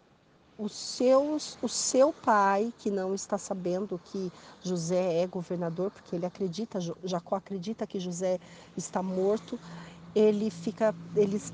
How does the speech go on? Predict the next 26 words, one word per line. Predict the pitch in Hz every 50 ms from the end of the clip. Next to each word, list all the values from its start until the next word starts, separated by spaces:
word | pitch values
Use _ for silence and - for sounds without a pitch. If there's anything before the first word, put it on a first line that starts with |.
| -
estão | - 240 - - - - - 269 247 269 311 330
participando | - 254 240 - - - - 208 - 233 220 226 214
ali | 214 208 214
daquela | 196 214 208 160 - 214 214
grande | 202 214 220 226 220 - 226
fome, | - - - 220 202 196 202 214 254 254
daquele | 226 214 - - 208 208
período | - - 226 208 190 208 202 202
de | 196 190 196
fome, | - - - - 196 185 180 185 196 220 226
eles | 220 208 208 202 202
estão | 202 - - - - - 233 240 277 330
sofrendo | - - 254 240 - - 220 202 196 196 208 196 190 185
esta | 185 185 - - 226
fome, | - - - 202 202 214 233 - - - - - - - -
e | 240 240 247 285 320 392 - _ _ -
Jacó | 202 190 214 233 247 - _ - 226 220 220 233
manda | 247 226 214 208 214 233 247 233 214 202
com | - - 214 214 202
que | - -
os | 208 208 -
seus | - 220 226 - -
filhos, | - - - 208 208 208 208 214 220 233 240 - -
os | 220 202 -
seus | - 196 196 190
onze, | 190 196 196 214 214 220 233 233